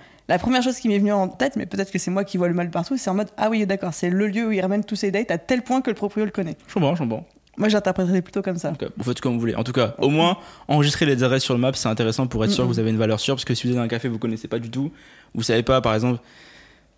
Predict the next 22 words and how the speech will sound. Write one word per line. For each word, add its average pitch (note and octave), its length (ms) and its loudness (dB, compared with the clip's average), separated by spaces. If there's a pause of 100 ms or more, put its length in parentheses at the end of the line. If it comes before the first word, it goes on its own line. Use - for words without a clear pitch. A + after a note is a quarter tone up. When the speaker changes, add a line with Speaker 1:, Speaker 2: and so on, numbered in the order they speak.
(220)
Speaker 2:
si - 140 -6
la C3+ 80 2
personne B2+ 240 0
est - 20 4
allergique A#2+ 440 2
au A#2 160 4
lactose B2+ 560 2
ou A#2+ 80 2
allergique A#2 340 2
à A#2+ 40 2
des A2+ 40 0
trucs A2 160 -4
comme A2+ 140 -2
ça, C#3 160 0
vous B2 80 0
savez A2+ 140 0
pas B2 120 0
si - 140 -2
le A2 80 2
café A2+ 240 -2
en A#2+ 80 2
question B2+ 340 0